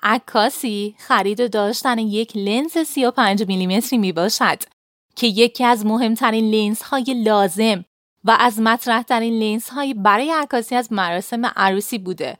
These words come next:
که با تطبیق پذیری بی‌نظیر خود می‌تواند به صورت همه کاره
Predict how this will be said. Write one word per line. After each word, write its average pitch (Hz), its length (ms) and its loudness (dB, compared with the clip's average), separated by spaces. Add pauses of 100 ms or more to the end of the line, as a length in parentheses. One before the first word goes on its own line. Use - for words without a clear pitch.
که 277 120 4
با 247 200 4
تطبیق 240 1040 -2
پذیری 247 600 0
بی‌نظیر 233 540 -2
خود 240 240 -4
می‌تواند 220 640 0
به 202 100 -2
صورت 208 340 0
همه 214 440 -2
کاره 202 520 0